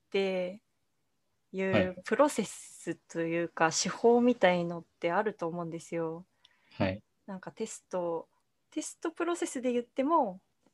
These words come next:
Speaker 1: あの、終了レポート書くみたいのがよく本とかでも載ってて、後始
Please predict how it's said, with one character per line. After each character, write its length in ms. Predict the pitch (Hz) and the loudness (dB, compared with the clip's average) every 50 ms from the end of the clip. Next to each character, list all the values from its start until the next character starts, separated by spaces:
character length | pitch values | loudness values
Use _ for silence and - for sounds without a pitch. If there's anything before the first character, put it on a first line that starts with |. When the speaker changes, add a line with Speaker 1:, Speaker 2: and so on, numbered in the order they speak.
| _ _ _ _ | _ _ _ _
Speaker 1:
あ 80 | 196 | -6
の、 120 | 190 185 185 | -6 -4 -4
終 320 | - - 254 254 269 269 | -2 0 0 0 2 2
了 260 | 254 269 269 262 262 | 2 2 4 4 4
レ 140 | 247 247 247 | 4 4 2
ポ 180 | 247 - 254 240 | 4 6 6 6
ー 40 | 233 | 6
ト 160 | - - - - | 6 4 2 2
書 100 | - - | 0 0
く 160 | - - 160 | 2 0 2
み 140 | 165 165 - | 2 0 0
た 100 | - 151 | 0 2
い 80 | 151 | 2
の 100 | 156 151 | 2 0
が 220 | 143 151 147 147 - | 2 2 0 0 0
よ 160 | - 175 170 | -2 -4 -6
く 320 | - - 147 147 143 143 - _ _ | -6 -8 -8 -8 -8 -10 -14 _ _
本 180 | - 202 185 170 | -4 -4 -4 -4
と 120 | - 160 | -6 -6
か 120 | 143 - 147 | -6 -6 -6
で 100 | 143 143 | -6 -6
も 200 | 143 143 139 139 - _ _ _ _ _ _ _ | -8 -8 -10 -12 -16 _ _ _ _ _ _ _
載 120 | - 165 151 | -10 -10 -10
っ 20 | |
て 180 | 139 - 170 156 | -8 -8 -10 -8
て、 400 | - - 160 151 151 151 170 - _ _ _ _ _ _ _ _ _ _ _ _ | -6 -6 -4 -4 -4 -6 -10 -14 _ _ _ _ _ _ _ _ _ _ _ _
後 180 | 180 - - 220 | -12 -10 -8 -6
始 160 | - - | -2 0